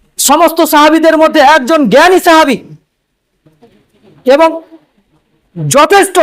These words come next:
স্বনামধন্য, এক কথায় সবার থেকে উপরে, সমস্ত সাহাবীদের থেকে উপরে যেই সাহাবীর সুনাম,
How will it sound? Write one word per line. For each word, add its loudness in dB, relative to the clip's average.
স্বনামধন্য, 0
এক 0
কথায় 0
সবার 0
থেকে -2
উপরে, 0
সমস্ত -2
সাহাবীদের 0
থেকে -2
উপরে 0
যেই 0
সাহাবীর 0
সুনাম, 0